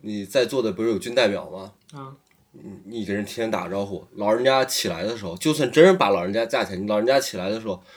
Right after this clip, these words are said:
Speaker 1: 能不能站起来敬个礼？
Speaker 2: 嗯。
Speaker 1: 能不能或者是肃立一下？
Speaker 2: 嗯。
Speaker 1: 怎么着，这是为老英雄的，给点适当的尊重。
Speaker 2: 是。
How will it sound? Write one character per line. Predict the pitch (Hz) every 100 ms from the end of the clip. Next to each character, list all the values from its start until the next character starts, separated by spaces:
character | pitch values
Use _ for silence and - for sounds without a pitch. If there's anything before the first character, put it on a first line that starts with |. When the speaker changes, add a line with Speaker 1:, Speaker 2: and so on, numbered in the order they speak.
| _ 110
Speaker 1:
能 | 123
不 | 190
能 | 156 143
站 | - 110
起 |
来 | 95
敬 | 95 101
个 | 90
礼？ | - _ _ _ _ _ _ _
Speaker 2:
嗯。 | 143 135 135 _ -
Speaker 1:
能 | 135
不 | 175
能 | 156
或 | 151 147
者 | 98
是 | 107
肃 | - 170
立 | 131 110
一 | 85
下？ | 101 - _ _ _ _
Speaker 2:
嗯。 | 147 139 143 _ _ -
Speaker 1:
怎 | 110
么 | 101
着， | 160
这 | 170 151 131
是 | 110 120
为 | 123
老 | 87
英 | 98
雄 | 113
的， | 110 92 -
给 | 113 98
点 | 98
适 | - 101
当 | 95
的 | 90
尊 | 85 90 90
重。 | 82 _ _ _ _ _ _ _
Speaker 2:
是。 | - 156